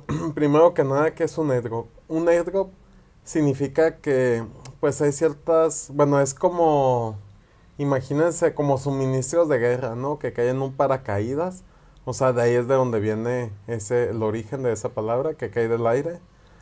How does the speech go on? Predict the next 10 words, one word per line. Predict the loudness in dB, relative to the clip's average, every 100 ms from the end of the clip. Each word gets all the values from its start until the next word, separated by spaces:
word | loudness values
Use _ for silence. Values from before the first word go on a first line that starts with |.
| -20 -8 2
Pero | 4
en | 4
este | 2 2
mundo | 4 4 2 0
específico, | -2 -6 -4 -4 -4 -4 -2
pues, | 0 -2
se | -2
usa | -2 -2 0
para | 2 2
describir | -2 -6 -4 -2 -2 -4